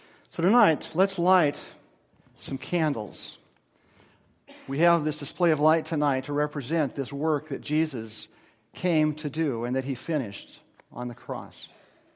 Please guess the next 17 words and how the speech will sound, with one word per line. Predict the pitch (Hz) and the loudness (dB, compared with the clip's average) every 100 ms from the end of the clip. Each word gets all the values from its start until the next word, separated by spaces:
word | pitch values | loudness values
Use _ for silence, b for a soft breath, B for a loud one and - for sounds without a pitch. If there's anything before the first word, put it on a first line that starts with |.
| b b _ b b b b b b b | b b _ b b b b b b b
To | - | -14
dispel | 127 - 151 156 | -12 -6 4 4
the | 160 | 4
darkness, | 156 139 135 143 135 131 | 4 4 4 -2 -6 -4
I'd | |
like | 135 151 - | -2 -2 -2
the, | 127 123 120 B B B | -6 -6 -8 B B B
my | 135 | -2
helpers | 139 170 165 143 | 2 2 2 -6
to | |
come | 190 156 | -4 2
up | 156 151 | 2 2
now | 151 143 143 | 0 0 2
and | 127 117 117 107 | 0 -2 -6 -4
grab | 143 147 | 0 0
some | 143 147 | 0 -4
baskets, | 135 127 123 123 120 - | -2 -2 -4 -10 -12 -18